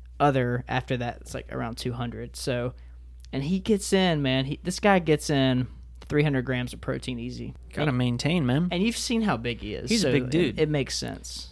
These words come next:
Speaker 2: Yeah, if you wanna maintain that muscle mass, a lot of proper diets will recommend, you know, a pa-, a pound,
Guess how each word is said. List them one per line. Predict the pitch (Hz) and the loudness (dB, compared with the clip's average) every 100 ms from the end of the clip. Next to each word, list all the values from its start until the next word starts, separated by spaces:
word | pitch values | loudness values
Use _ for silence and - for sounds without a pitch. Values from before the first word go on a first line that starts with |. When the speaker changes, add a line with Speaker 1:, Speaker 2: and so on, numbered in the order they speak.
| - - | -18 -8
Speaker 2:
Yeah, | 139 131 127 | -2 0 0
if | - | 0
you | 165 | 0
wanna | 180 | 2
maintain | 147 147 147 160 147 | 2 2 2 0 2
that | 143 135 | 2 2
muscle | - 147 - 127 | 2 2 2 0
mass, | 120 117 117 - | 2 0 0 -2
a | 123 | 0
lot | 123 120 | 0 2
of | 117 - - - - - - - - - - - - - | 0 -4 -14 -18 -18 -18 -18 -18 -18 -18 -18 -18 -18 -12
proper | - 131 123 131 120 | 0 2 2 0 0
diets | 123 117 120 113 - - | 4 4 4 0 -2 -4
will | 113 | 0
recommend, | 120 120 123 120 110 113 | 0 0 -2 -2 -2 -2
you | 120 | -4
know, | 117 117 | -4 -6
a | 127 | -8
pa-, | - 139 - - | -4 -2 -2 -2
a | 127 | -2
pound, | 120 - - 104 127 | -2 -4 -6 -4 -4